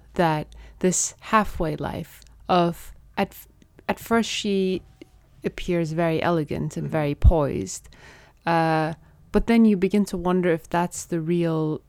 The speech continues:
Speaker 1: Agnes
Speaker 2: Mm-hmm.
Speaker 1: and whether there is something a bit more disturbing beneath that.
Speaker 2: Mm-hmm.
Speaker 1: Um, and it, it's not like I set out to, you know,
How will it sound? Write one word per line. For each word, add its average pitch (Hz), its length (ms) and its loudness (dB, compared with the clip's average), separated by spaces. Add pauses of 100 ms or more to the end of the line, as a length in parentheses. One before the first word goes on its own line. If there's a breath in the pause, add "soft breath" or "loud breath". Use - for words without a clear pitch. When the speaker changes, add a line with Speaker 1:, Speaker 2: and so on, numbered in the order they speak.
(120)
Speaker 1:
Agnes 151 680 -6
Speaker 2:
Mm-hmm. 147 80 -10
Speaker 1:
and 165 300 0
whether 170 320 2
there 165 180 2
is 170 100 -2
something 165 640 -4
a 151 60 -6
bit 156 200 -6
more 165 160 -4
disturbing 147 680 -6
beneath 156 400 -4
that. - 280 -14
Speaker 2:
Mm-hmm. 113 220 -18 (340 loud breath)
Speaker 1:
Um, 170 220 0
and 185 160 2 (240)
it, 190 140 2 (120)
it's - 260 -6
not 185 260 0
like 160 200 0
I 156 220 0
set 156 360 -4
out 151 240 -4 (140)
to, 143 340 -6 (560 soft breath)
you 165 140 -4
know, 147 240 -2